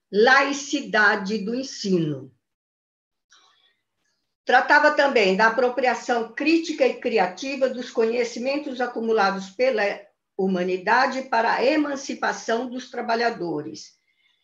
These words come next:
A escola como instrumento de educação da personalidade humana.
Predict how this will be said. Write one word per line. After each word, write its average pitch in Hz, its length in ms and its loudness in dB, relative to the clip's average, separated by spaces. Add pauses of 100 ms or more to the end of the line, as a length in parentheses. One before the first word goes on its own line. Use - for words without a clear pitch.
(340)
A 220 120 2
escola 294 600 4
como 262 200 0
instrumento 247 640 -6
de 226 120 0
educação 220 560 -2
da 226 100 -2
personalidade 196 1000 -4
humana. 156 580 -8